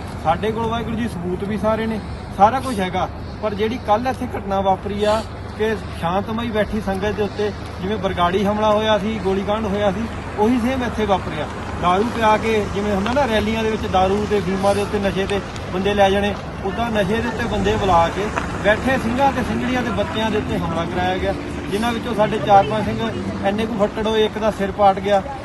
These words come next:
ਇੱਕ ਦੀਆਂ ਉਂਗਲਾਂ ਟੁੱਟੀਆਂ, ਇੱਕ ਦੀ ਬਾਂਹ ਟੁੱਟੀ, ਇੰਨਾ ਨੁਕਸਾਨ ਕੀਤਾ ਇਹ ਕਮੇਟੀ ਵਾਲੇ ਬੁੱਚੜਾਂ ਨੇ। ਸੋ ਬੇਨਤੀ ਇਹ ਆ ਕਿ ਇਹ ਜਿਹੜੀ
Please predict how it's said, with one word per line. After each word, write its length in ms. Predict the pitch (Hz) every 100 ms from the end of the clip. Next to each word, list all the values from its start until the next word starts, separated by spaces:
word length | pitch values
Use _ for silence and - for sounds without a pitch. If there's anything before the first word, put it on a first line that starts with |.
| 208
ਇੱਕ 160 | 196
ਦੀਆਂ 160 | 202 208
ਉਂਗਲਾਂ 280 | 196 202 208
ਟੁੱਟੀਆਂ, 460 | 190 - 202 208 202
ਇੱਕ 200 | 190 202
ਦੀ 80 |
ਬਾਂਹ 240 | 190 185 214
ਟੁੱਟੀ, 320 | 190 196 190 - - - 208
ਇੰਨਾ 200 | 226 240
ਨੁਕਸਾਨ 360 | 233 208 208
ਕੀਤਾ 260 | 190 196 214
ਇਹ 40 |
ਕਮੇਟੀ 400 | 214 208 196 226
ਵਾਲੇ 160 | 208 208
ਬੁੱਚੜਾਂ 360 | 180 185 165
ਨੇ। 100 | 156 139 - -
ਸੋ 100 | 220 190
ਬੇਨਤੀ 400 | 202 208 247 240 247
ਇਹ 80 |
ਆ 100 | 262 269 - - -
ਕਿ 60 | 220
ਇਹ 160 | 233 240
ਜਿਹੜੀ 180 | 247